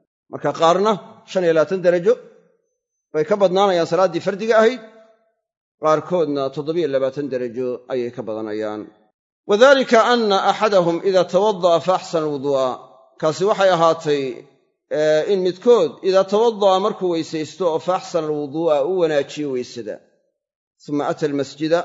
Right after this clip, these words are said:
dabeedna uu yimaado masjidka. Laa yuriidu ila asalaa. Wuxuu masjidka yimi xaal aanu doonayn salaad mooyaane wax kale. Laa yanhazuhu ila asalaa. Xaal aanu soo kicinaynin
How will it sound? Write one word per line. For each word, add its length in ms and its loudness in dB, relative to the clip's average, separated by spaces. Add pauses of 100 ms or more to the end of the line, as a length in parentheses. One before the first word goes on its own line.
dabeedna 280 -2
uu 80 -6
yimaado 360 -2
masjidka. 420 -8 (960)
Laa 160 4
yuriidu 340 2
ila 180 0
asalaa. 440 -6 (720)
Wuxuu 180 -2
masjidka 360 -2
yimi 200 2
xaal 280 2
aanu 260 2
doonayn 360 2
salaad 300 0
mooyaane 340 0
wax 140 -4
kale. 200 -14 (580)
Laa 180 4
yanhazuhu 500 4
ila 200 0
asalaa. 420 0 (720)
Xaal 200 6
aanu 260 2
soo 260 0
kicinaynin 680 0